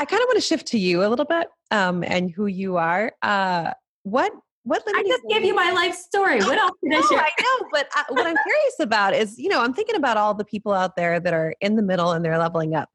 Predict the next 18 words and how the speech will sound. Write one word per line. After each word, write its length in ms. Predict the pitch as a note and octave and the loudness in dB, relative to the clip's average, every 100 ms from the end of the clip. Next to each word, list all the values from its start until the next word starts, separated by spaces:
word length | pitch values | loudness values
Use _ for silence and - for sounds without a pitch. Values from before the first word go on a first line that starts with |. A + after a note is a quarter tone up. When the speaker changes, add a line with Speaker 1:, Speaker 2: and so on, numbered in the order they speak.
| - | -10
Speaker 1:
in 60 | F#3 | -4
their 140 | E3+ | -4
own 140 | D#3+ E3+ | -4 -4
lives. 360 | - - - _ - - | -6 -10 -12 _ -20 -16
So 140 | - A#3+ | -6 -2
obviously, 640 | E4+ D#4 A#3 - E3 E3 _ _ - | 0 -2 -4 -4 -4 -4 _ _ -2
hiring 540 | G4+ C4 F3+ E3 D#3+ - | 0 2 0 0 -4 -6
you, 400 | F3 D#3 D3+ F3 | -2 2 0 0
a 140 | E3+ | -2
financial 440 | - E3+ E3 - | 0 0 0 -2
advisor, 400 | E3 F3 E3+ F3 | -2 0 0 0
would 140 | E3 D#3+ | -2 -4
be 100 | D#3 | -6
a 40 | |
first 220 | - C#4+ - | -4 -4 -2
step. 260 | C#3+ B2+ | -2 -4
But 180 | - A#3 | -2 0
also, 520 | E4+ A#4+ - F#3 E3 | 0 0 0 0 0